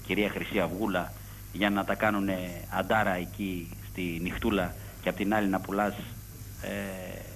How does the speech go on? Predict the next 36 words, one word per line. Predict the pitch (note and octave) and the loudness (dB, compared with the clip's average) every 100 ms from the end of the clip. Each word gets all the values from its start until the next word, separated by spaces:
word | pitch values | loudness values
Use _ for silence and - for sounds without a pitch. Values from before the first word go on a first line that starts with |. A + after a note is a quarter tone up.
| - - - - - - - | -12 -10 -10 -8 -8 -8 -4
υλικά | G2 G2 G2 G#2+ | 4 4 6 4
στους | G2 F2 | 2 0
γιατρούς | F2+ F#2+ F#2+ | 0 0 -4
του | E2+ | -2
κόσμου. | F#2+ F2+ A#2+ E3+ - - - - - | -2 0 0 -2 -4 -10 -10 -10 -2
Δηλαδή, | F2+ F#2+ G#2+ F#2+ F2+ - - - | 0 2 4 2 0 -6 -10 -4
όταν | G2 G#2+ | 2 2
είσαι | G#2+ G2+ | 2 0
επιχειρηματίας | F2 G2+ F#2+ F#2+ G#2+ F#2 | 0 2 4 4 2 2
είναι | G#2 G2 | 2 4
καλά, | F#2 G#2 G#2 | 4 4 4
αλλά | F#2+ | 4
όταν | G2 G2+ | 2 0
μιλάς | G2 F#2 G#2 G2+ | 0 0 0 0
για | G2 | -2
κομμουνιστές | G2 F2+ F2+ G#2+ G2 | -4 -4 -2 0 0
ή | G2 | 2
μιλάς | G2 G#2 | 2 2
για | G2+ | 2
ανθρώπους | F2+ F#2+ G2+ F#2 F2 - - - - | -2 0 -2 -2 -8 -8 -8 -6 0
οι | F#2+ | 2
οποίοι | F#2+ G#2+ G2+ F#2+ F2 E2+ - - - - | 4 2 2 2 -2 -6 -6 -6 -4 2
έχουν | G2 G#2 | 2 0
συγκεκριμένη | G#2 G2+ G2 G#2+ G2+ | 0 2 4 4 4
άποψη | G2+ F#2+ G2 | 4 0 -6
για | |
τους | F#2 F#2 | -6 -6
μετανάστες, | F2+ F#2 G2+ - F#2 - | -2 0 0 0 -4 -4
να | F#2 | -6
τους | F#2 | -6
τσακίζεις. | - F2 - A#2 E3+ - - - | -4 -4 -2 -2 -4 -6 -14 -2
Αυτό | F#2 - A2+ | 0 2 0
είπε | G2 F#2 | 0 -4
ο | |
κύριος | F2+ F#2 - | -8 -8 -8
Κιγκέρογλου | E2 C3 D3+ D3+ D#3 | -2 0 0 0 -4